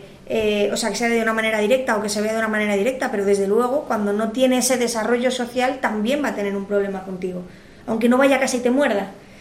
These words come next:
pero desde luego va a tener ciertos comportamientos que, que podrían ser bastante más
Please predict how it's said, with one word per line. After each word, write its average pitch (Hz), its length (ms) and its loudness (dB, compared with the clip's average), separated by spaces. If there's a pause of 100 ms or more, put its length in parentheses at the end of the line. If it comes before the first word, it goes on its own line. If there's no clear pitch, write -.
(520)
pero 208 180 -2
desde 202 220 2
luego 214 180 0
va 240 80 2
a 233 40 -2
tener 247 180 2
ciertos 247 240 2
comportamientos 254 920 -2 (160)
que, 220 380 -2 (140)
que 190 120 -4
podrían 202 680 -4
ser 220 260 -6 (140)
bastante 214 360 -6
más 214 360 -8